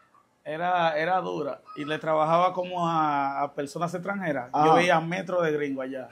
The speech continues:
Speaker 2: ¿Cómo?
Speaker 1: Sí, que iban como una vez a la semana, nos llevaban de que caramelo y,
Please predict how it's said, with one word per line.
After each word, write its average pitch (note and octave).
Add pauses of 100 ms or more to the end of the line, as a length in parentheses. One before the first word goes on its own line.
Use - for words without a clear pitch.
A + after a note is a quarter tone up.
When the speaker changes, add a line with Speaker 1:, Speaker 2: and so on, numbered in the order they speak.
(140)
Speaker 2:
¿Cómo? G3+
Speaker 1:
Sí, D#3+
que D3+
iban E3+
como F3
una F3+
vez F3+
a F3
la F3
semana, F#3 (420)
nos F3
llevaban E3+
de E3+
que E3+
caramelo E3
y, D3+